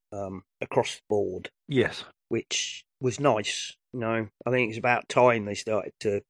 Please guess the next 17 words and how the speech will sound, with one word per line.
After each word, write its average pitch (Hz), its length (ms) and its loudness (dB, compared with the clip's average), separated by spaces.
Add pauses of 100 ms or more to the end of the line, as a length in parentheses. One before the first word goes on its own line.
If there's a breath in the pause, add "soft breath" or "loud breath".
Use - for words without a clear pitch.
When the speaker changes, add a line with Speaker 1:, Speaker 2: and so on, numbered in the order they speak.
(120)
Speaker 1:
kind 110 160 0
of 104 100 -2
even 107 340 0
up 101 120 -4 (100)
the - 140 -4
features. 104 580 -6 (180)
Uh, 104 400 -8 (220)
I, 127 240 2
I 131 120 4
think 127 200 0 (140)
to 120 80 -8
some 123 200 0
extent 113 360 -4
the 110 80 -12
Mac 113 340 -2
had - 160 -8
been 107 300 -6